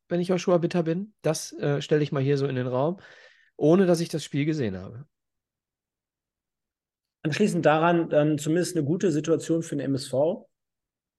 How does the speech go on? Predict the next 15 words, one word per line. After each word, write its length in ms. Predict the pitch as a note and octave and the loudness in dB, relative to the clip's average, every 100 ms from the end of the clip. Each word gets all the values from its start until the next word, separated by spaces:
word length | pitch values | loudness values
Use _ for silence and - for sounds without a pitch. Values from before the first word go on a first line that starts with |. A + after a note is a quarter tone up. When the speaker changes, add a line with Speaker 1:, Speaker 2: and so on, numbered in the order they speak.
| _ - - - | _ -20 -20 -6
Speaker 2:
Latte 540 | A#2 C3+ F#3 G3 G3+ - - | -4 -2 0 -2 -6 -14 -8
nach 200 | B2+ A#2 | -6 -2
einem, 240 | B2+ B2+ C3 | -2 -4 -8
nach 100 | B2 | -10
einem 180 | A#2 A#2+ | -8 -8
Kopfball, 560 | - D3 - D#3+ D#3 D#3+ | -6 -8 -2 0 0 -4
Vorarbeit 540 | - - C3+ C3+ B2+ B2+ | -12 -4 -2 0 0 -2
vom 240 | B2+ A#2 | -4 -6
Push 300 | - F#3+ G3 | 0 0 0
mit 120 | D#3+ | -6
einem 120 | C3 A2+ | -6 -4
Freistoß. 640 | C3+ E3 F3+ F3+ F3+ - | -2 -2 0 0 0 -2
Also 180 | B2 C3 | -2 0
auch 120 | A#2 | -2
dort 380 | - C#3 D#3 | 4 4 4